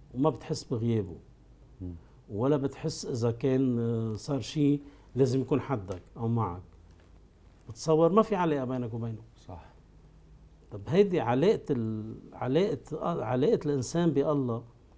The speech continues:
Speaker 1: لازم يكون فيها رابط، رابط إن أشتاق إلى الله،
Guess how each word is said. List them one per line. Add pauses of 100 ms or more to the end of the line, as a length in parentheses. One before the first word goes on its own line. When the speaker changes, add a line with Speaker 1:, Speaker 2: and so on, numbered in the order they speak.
(260)
Speaker 1:
لازم
يكون
فيها
رابط، (580)
رابط (240)
إن
أشتاق
إلى
الله،